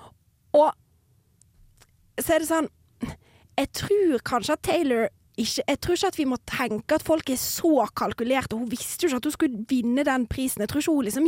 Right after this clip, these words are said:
gjorde det med noen intensjon annet enn at sånn, «Å ja, nå bare går vi hele bordet.» Jeg tror ikke det var liksom noe mer til det.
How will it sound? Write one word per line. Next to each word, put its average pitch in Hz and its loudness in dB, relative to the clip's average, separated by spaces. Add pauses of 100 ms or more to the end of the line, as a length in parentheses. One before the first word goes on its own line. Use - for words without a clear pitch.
(120)
gjorde 262 -2
det 285 2
med 214 0
noen 208 -4
intensjon 226 -2
annet 196 -2
enn 247 0
at 208 -2
sånn, 247 -2
«Å 269 4
ja, 262 2
nå 226 -2
bare 202 -4
går 233 2
vi 220 2
hele 202 -2
bordet.» 247 0
Jeg - -4
tror 311 0
ikke - -2
det 254 -2
var 294 4
liksom 220 -4
noe 247 -2
mer 262 0
til 285 -2
det. 240 0